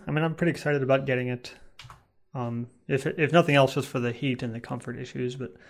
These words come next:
yeah. The, I guess the only thing I have to say about the event with Daydream is they, you know, they touched on,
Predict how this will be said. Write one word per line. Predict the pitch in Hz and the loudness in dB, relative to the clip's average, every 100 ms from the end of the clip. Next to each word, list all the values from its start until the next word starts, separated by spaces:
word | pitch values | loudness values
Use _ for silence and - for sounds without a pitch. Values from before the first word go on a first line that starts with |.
| - - - - _ _ _ _ 269 311 - _ - - _ _ _ | -18 -16 -18 -20 _ _ _ _ -20 -20 -20 _ -20 -20 _ _ _
yeah. | 147 156 - - _ _ | -4 -4 -6 -20 _ _
The, | 139 170 | 4 4
I | 156 147 | 6 6
guess | 151 | 8
the | 175 | 8
only | 170 | 6
thing | 165 | 4
I | 147 | 2
have | 143 | 0
to | |
say | 135 147 | -2 -2
about | 131 131 135 | 2 2 2
the | 127 | -2
event | 117 127 180 - | 0 0 0 0
with | 131 | 0
Daydream | 123 127 127 120 123 123 | 2 0 0 -2 -4 -6
is | 143 135 127 123 - _ - - - _ _ _ _ _ _ _ _ | -4 -2 -2 -6 -14 _ -20 -20 -20 _ _ _ _ _ _ _ _
they, | 180 139 135 131 127 131 - | -2 4 4 4 2 -4 -4
you | 139 | 0
know, | |
they | 123 | 0
touched | 123 - 151 - | 0 2 2 4
on, | 139 131 131 131 | 2 2 -2 -4